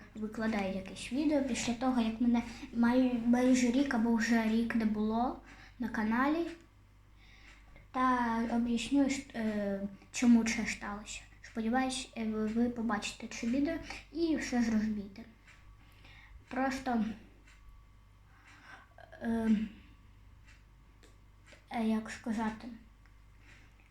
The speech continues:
е, у моєї мами на телефоні, е, зламалась батарея.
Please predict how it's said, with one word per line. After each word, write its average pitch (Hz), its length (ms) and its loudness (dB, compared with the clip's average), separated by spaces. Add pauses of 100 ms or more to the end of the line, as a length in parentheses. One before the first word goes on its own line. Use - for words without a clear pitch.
(1600)
е, 240 300 2 (1000)
у 262 60 4
моєї 277 240 10
мами 330 220 6
на 277 180 6
телефоні, 262 600 2 (1040)
е, 247 260 0 (400)
зламалась 294 500 6
батарея. 240 680 -2